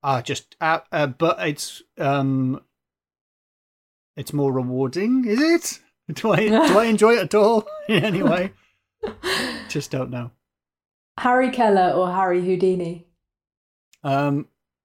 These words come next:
Speaker 1: I'm going to go. Harry Keller is also a magician. Is that correct?
Speaker 2: I think so.
Speaker 1: Yes.
Speaker 2: I was hoping you'd know
Speaker 1: I don't
Speaker 2: that.
Speaker 1: know Keller.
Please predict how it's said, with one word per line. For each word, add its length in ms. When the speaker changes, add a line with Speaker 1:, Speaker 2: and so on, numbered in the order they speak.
Speaker 1:
I'm 260
going 340
to 140
go. 220
Harry 340
Keller 220
is 100
also 220
a 20
magician. 460
Is 120
that 120
correct? 280
Speaker 2:
I 80
think 240
so. 240
Speaker 1:
Yes. 260
Speaker 2:
I 80
was 100
hoping 360
you'd 220
know 100
Speaker 1:
I 80
don't 200
Speaker 2:
that. 40
Speaker 1:
know 100
Keller. 320